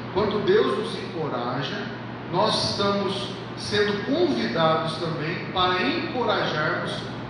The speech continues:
outras pessoas. Então existe um propósito de Deus para nos encorajarmos mutuamente, para sermos encorajados um pelos outros.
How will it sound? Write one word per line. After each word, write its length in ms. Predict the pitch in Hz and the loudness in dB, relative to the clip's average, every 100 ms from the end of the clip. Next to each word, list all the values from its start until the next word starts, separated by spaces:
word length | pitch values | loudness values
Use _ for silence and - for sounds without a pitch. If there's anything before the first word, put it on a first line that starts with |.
| - 180 | -2 2
outras 460 | 214 - 127 - | 4 2 0 -2
pessoas. 800 | - 113 117 147 135 123 120 - - - - - | -2 0 0 0 0 -2 -4 -6 -8 -10 -8 0
Então 200 | 254 262 | 4 6
existe 500 | 247 - - - - | 4 2 0 -2 -2
um 160 | - - | 2 2
propósito 640 | - - 185 180 180 180 | 4 2 2 2 0 -2
de 280 | - 160 175 | -6 -2 0
Deus 300 | 202 440 - - - - - - - | 2 2 0 -2 -6 -8 -8 -10 -4
para 280 | 202 208 208 | 0 0 0
nos 280 | 214 226 208 | 0 -2 -2
encorajarmos 880 | 240 240 226 196 190 190 196 - - - - 214 | 0 0 2 2 2 2 2 0 -4 -6 -6 -4
mutuamente, 1080 | 254 269 262 262 240 226 151 147 - - - - - | -4 -4 -6 -6 -6 -4 -6 -6 -6 -6 -8 -8 -6
para 200 | 185 196 202 | -2 0 0
sermos 440 | - 254 269 220 | 0 0 0 0
encorajados 880 | 240 226 214 196 - 170 180 - - - - - - | -2 0 2 2 0 0 0 0 -4 -6 -6 -8 -6
um 260 | 247 330 - | -4 -4 -4
pelos 360 | 262 262 247 170 | -2 -2 0 0
outros. 440 | 156 151 - | 2 0 -2